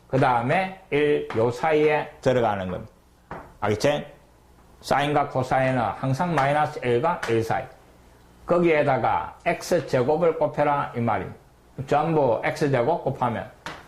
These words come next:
마이너스 X제곱. 중간에도 X제곱 곱해주고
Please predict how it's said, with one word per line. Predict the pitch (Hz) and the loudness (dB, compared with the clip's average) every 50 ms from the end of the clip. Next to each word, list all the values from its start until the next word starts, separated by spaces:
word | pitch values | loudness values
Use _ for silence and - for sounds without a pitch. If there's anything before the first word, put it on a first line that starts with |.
| - - | -8 -2
마이너스 | 120 117 127 139 143 147 151 151 147 - 151 | 0 0 2 2 2 0 0 -2 -2 -4 -4
X제곱. | 151 135 - - 131 113 104 92 - - - - - - - - - - - - - - - - | -4 -4 -2 -2 -2 -2 0 -2 -2 -4 -6 -8 -10 -12 -14 -14 -16 -18 -18 -20 -20 -20 -20 -6
중간에도 | - 139 139 143 147 147 147 139 135 123 127 113 104 95 - - | -2 0 2 2 2 2 2 2 2 2 2 2 2 0 0 0
X제곱 | 151 143 - - 147 127 117 113 104 120 156 185 190 - - - | -2 -4 0 0 0 2 2 2 2 2 0 0 0 -4 -4 -4
곱해주고 | 117 110 - 110 107 98 98 90 - - | -4 -2 0 -2 0 0 -2 -4 -6 -8